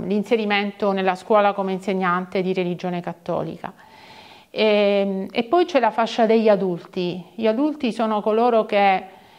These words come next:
ehm, magari già inseriti in ambito professionale, eh, hanno deciso di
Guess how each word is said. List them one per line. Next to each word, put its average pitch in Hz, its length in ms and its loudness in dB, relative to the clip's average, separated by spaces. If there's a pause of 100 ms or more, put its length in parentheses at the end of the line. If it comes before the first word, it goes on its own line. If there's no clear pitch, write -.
(180)
ehm, 185 760 -2
magari 226 400 -2
già 220 180 2
inseriti 202 880 -2 (300)
in 208 140 -4
ambito 214 360 -2
professionale, 226 880 0 (680)
eh, 220 240 0
hanno 277 220 0
deciso 254 480 0
di 233 560 -2